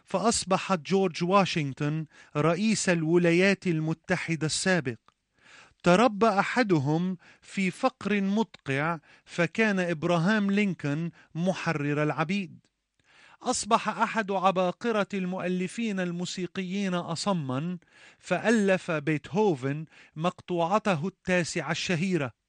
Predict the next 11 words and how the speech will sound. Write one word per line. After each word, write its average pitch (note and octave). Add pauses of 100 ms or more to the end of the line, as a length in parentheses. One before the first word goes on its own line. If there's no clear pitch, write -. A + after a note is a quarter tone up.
(560)
دعي F#3
بطيء E3+
التعلم E3 (440)
وظن G3
متخلفاً F#3+
عقلياً، F3 (580)
فأصبح D3+
المخترع D#3
الفذ C#3+ (600)
ألبرت C#3+
أينشتاين. A#2